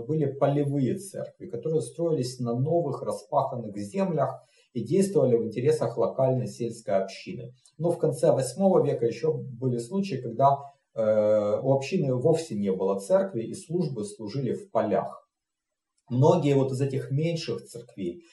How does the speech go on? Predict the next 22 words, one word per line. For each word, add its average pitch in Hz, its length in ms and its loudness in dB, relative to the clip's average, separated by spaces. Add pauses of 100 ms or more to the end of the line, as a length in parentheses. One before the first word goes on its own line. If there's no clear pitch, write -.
(120)
которые - 320 4
строились 117 540 0
средства, 120 580 -4 (120)
э, 117 200 -2
на 104 140 -4
средства 120 420 0
местной 120 540 -2
знати, - 560 -8 (240)
э, 120 160 6
попадали 170 500 4
под 117 160 0
влияние 131 420 0
светских 107 560 -6
людей, 196 400 -2
которые 127 320 -2
даже 170 300 2
могли 101 260 -2
влиять 123 380 -2
на 104 80 -6
назначение 135 600 -6
приходских - 600 -10
священников. - 880 -10